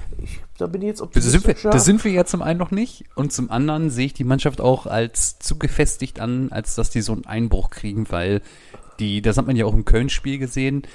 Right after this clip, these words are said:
Speaker 2: beide Mannschaften konzentrieren sich auf das, was sie können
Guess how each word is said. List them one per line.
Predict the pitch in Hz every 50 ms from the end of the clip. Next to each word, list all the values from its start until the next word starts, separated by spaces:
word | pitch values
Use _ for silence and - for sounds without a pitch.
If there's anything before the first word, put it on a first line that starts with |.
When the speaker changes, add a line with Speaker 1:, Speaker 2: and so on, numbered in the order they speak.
| - - - - - - - -
Speaker 2:
beide | - 101 117 123
Mannschaften | 113 113 117 - - 123 - - -
konzentrieren | - 120 120 113 107 - - 117 113
sich | - - 113
auf | -
das, | - 110 110 - -
was | 110 -
sie | 101
können | - - 117 127 165 208